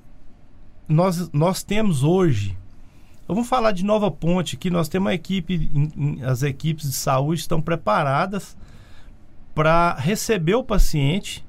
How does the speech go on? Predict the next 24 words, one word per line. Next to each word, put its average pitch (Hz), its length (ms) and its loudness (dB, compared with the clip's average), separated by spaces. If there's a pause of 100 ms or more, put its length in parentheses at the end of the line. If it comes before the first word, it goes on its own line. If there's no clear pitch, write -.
né, 143 320 0 (380)
nas 131 200 2
unidades 131 640 2 (460)
de 120 180 -2
atenção 123 480 0
básica, 165 560 -2 (640)
é, 135 240 2
estão 170 220 0
preparados 175 520 0
pra - 160 -4
receber 175 380 0
o 151 60 0
paciente 165 440 0
e 220 40 -2
eu 214 60 2
acredito 185 480 -2
que 185 80 -4
esse 175 180 0
perfil 175 440 0
é 180 60 2
de 156 120 -2
todo 214 300 0
o - 20 0
Brasil 160 580 -2